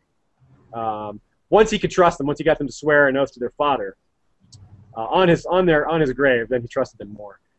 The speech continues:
But we'll get into some of that's a bit. Uh, we'll save some of that more for, for the, uh, Dornish Plots episode.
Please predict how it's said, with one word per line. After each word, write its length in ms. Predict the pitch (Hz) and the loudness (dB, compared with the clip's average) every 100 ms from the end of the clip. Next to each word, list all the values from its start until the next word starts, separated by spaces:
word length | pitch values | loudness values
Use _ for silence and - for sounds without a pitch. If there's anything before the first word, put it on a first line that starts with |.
| _ | _
But 100 | 175 | 6
we'll 100 | 214 | 8
get 160 | 208 | 8
into 300 | 180 151 135 - | 6 4 0 0
some 140 | 208 | 2
of 40 | |
that's 240 | 165 156 151 | 4 4 2
a 40 | |
bit. 220 | 135 139 - | 0 -2 -2
Uh, 120 | 131 | -2
we'll 100 | 127 | -2
save 240 | 131 160 135 | -2 0 0
some 120 | 135 | -2
of 20 | |
that 180 | 127 123 | -4 -4
more 180 | 120 113 | -6 -10
for, 200 | - 110 | -10 -12
for 240 | - 123 | -8 -8
the, 180 | 117 113 | -6 -8
uh, 80 | 107 | -6
Dornish 260 | 120 113 | -6 -6
Plots 240 | - 120 - | -6 -6 -6
episode. 380 | 113 - 104 | -12 -12 -12